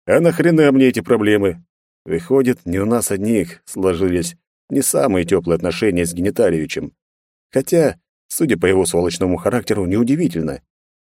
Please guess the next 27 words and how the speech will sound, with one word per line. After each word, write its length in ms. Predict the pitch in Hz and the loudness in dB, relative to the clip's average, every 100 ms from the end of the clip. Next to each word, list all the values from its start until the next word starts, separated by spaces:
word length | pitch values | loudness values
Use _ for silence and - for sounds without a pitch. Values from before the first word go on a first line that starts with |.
| _ _ _ | _ _ _
«Чтобы 380 | - 98 92 87 | 0 2 4 2
соблюсти 520 | 92 95 92 - 101 | 0 0 0 0 -2
все 200 | - 90 | 0 0
формальности, 600 | 95 107 120 110 87 95 | 2 2 2 2 0 0
я 260 | 90 117 | 2 4
решил 340 | 117 98 127 87 | 2 2 0 2
провести 500 | 95 95 85 120 110 | 0 0 0 0 0
показательные 640 | 90 92 92 95 92 98 | 0 0 0 0 0 0
спарринги 500 | 85 120 117 110 95 | 0 2 2 2 0
между 300 | 98 92 95 | 0 0 0
вами 460 | 104 113 107 92 82 | 2 2 2 -2 -2
и 200 | 113 151 | -2 2
моими 420 | 120 113 117 104 | 2 2 2 2
раздолбаями. 840 | 101 92 117 120 135 92 82 76 - _ _ _ _ 92 | 0 2 0 2 2 2 -2 -12 -18 _ _ _ _ -4
Они 240 | 107 107 | 0 2
должны 320 | 107 98 101 | 2 2 2
будут 280 | 95 95 85 | 0 0 0
подойти 340 | 92 101 101 | 0 2 2
минут 260 | 95 95 85 | 0 0 -2
через 240 | 92 85 | -4 -6
тридцать». 420 | 98 110 82 78 - _ _ _ _ _ | -2 -2 -2 -8 -16 _ _ _ _ _
«А 120 | 151 | -4
можно 340 | 185 220 185 180 | 0 2 2 2
в 80 | 170 | 2
этом 220 | 170 165 | 2 4
не 80 | 170 | 4
участвовать?» 680 | 170 180 160 - 127 - | 2 0 0 -2 -6 -6